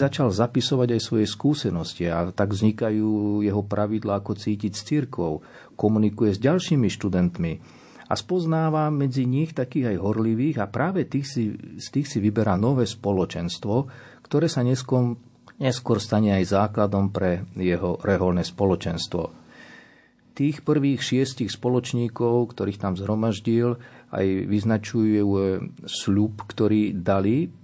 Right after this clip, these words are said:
pätnásteho augusta tisíc päťsto tridsaťštyri v kaplnke svätého Dionýza na Montmartre. Bol to sľub, že budú žiť v chudobe, čistote a budú chcieť slúžiť dušiam vo Svätej Zemi,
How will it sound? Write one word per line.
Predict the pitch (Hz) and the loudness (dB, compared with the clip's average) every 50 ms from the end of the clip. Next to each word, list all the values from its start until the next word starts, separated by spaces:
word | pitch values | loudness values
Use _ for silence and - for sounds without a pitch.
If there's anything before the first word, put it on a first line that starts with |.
| _ | _
pätnásteho | _ - 104 101 104 107 101 98 98 - - - 101 95 90 92 | _ -6 -6 -4 -2 0 0 0 0 -2 -2 0 0 0 0 0
augusta | - - 92 90 90 98 104 95 - - 101 | 0 2 0 0 2 0 -2 -2 -2 -4 -6
tisíc | - - 98 - - | -4 -4 -8 -8 -8
päťsto | 98 95 98 90 - - 95 | -6 -4 -4 -4 -2 -4 -4
tridsaťštyri | - 95 95 - - 92 92 - - 101 98 107 117 127 | -2 -2 -2 0 -2 -2 -2 -2 -4 0 2 2 2 2
v | - - - - - - | -2 -8 -18 -20 -20 -6
kaplnke | - - 92 95 - 113 104 98 104 | -2 -2 -2 0 2 2 2 4 2
svätého | 98 - - - 92 90 - 95 85 | 0 0 0 -2 -2 0 0 0 0
Dionýza | 82 82 104 104 98 95 92 92 92 90 90 101 101 101 101 107 117 - - - - - - | 0 0 0 0 2 2 2 0 0 0 0 2 2 2 2 2 0 -4 -8 -16 -18 -20 -12
na | - 95 95 90 | -4 0 0 2
Montmartre. | 90 92 98 101 98 87 82 87 90 92 98 101 104 101 - 95 87 87 - - - - - - - - - - - - _ | 4 4 4 4 2 2 2 0 2 4 4 2 0 0 -2 -4 -4 -4 -8 -16 -20 -20 -20 -20 -20 -20 -20 -20 -20 -20 _
Bol | _ 160 202 | _ -2 0
to | 220 226 180 | 2 2 0
sľub, | - - - 143 208 208 170 | 0 0 0 0 0 0 0
že | 127 139 143 | 0 0 2
budú | 139 151 143 | 2 2 2
žiť | 151 123 123 120 - - | 2 2 2 0 -2 -2
v | - - | -10 -4
chudobe, | - 120 131 143 175 160 156 170 | -2 -2 0 0 0 0 0 -2
čistote | 165 170 - 117 - - - - 123 127 - 131 139 151 | -2 -2 -2 -2 -2 -2 -4 -6 -6 -2 0 0 0 0
a | - - 101 | 0 -2 -4
budú | 90 92 107 101 104 110 104 101 101 98 98 95 98 92 | -2 0 -2 -2 -2 -2 0 0 0 0 0 -2 -2 -4
chcieť | - - - - - 104 98 | -6 -10 -8 -2 -2 -2 -2
slúžiť | - - - 113 127 139 113 117 98 87 | -2 -2 0 2 2 4 4 2 2 0
dušiam | 87 90 113 113 - - - 117 120 127 135 143 160 220 - - | 0 0 0 0 2 2 2 2 4 4 4 2 2 0 -4 -6
vo | - 85 87 | -2 -2 -2
Svätej | 87 - - 110 101 101 95 90 85 | -2 0 0 -2 0 2 2 0 2
Zemi, | 82 95 92 90 82 73 69 | 2 0 0 0 0 -2 -6